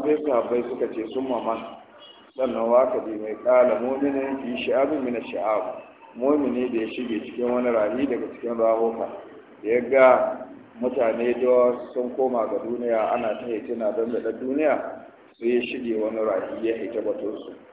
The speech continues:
Yadda ke Allah ya koma can yana jin tsoron Allah, wa ya daɓa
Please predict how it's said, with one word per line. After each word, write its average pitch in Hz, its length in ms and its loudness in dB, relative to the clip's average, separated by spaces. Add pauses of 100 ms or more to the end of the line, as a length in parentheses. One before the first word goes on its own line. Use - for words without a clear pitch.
(540)
Yadda 123 320 0
ke 123 200 0
Allah 110 680 4
ya 117 160 0
koma 120 380 -2
can 123 120 -2
yana 123 280 0
jin 120 200 -4
tsoron 110 320 -2 (120)
Allah, 120 200 2
wa 113 120 4
ya 123 120 2
daɓa 113 240 0